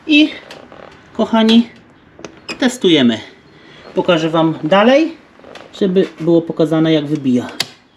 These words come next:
Wybiło, słuchajcie,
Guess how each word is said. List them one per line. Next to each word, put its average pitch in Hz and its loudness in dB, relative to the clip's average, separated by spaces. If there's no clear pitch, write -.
Wybiło, 226 2
słuchajcie, 196 0